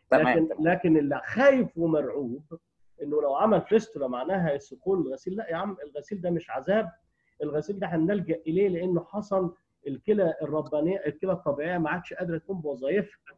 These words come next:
Speaker 2: انا ممكن تتحمل، وفي فرق ما بين ان انا اعمل الغسيل النهائي اللي هو ال-،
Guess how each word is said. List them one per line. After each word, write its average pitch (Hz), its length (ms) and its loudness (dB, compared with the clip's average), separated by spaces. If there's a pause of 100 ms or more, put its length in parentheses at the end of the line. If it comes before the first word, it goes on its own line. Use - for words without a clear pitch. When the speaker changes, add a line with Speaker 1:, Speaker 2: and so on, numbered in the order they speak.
(360)
Speaker 2:
انا 175 360 2
ممكن 190 400 2
تتحمل، 160 760 0 (460)
وفي 156 340 -2
فرق 220 360 -2
ما 156 120 0
بين 185 220 -2
ان 180 120 0
انا 190 160 0
اعمل 185 260 -4
الغسيل 143 540 -8
النهائي 160 440 -2
اللي 151 140 -8
هو 170 80 -6
ال-، 135 200 -12